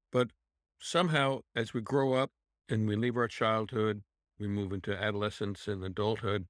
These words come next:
uh, we find this imagination becoming suppressed.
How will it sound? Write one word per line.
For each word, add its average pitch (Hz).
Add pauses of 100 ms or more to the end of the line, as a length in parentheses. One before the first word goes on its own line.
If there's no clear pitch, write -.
uh, 117
we 123
find 143
this 135
imagination 127
becoming 113
suppressed. -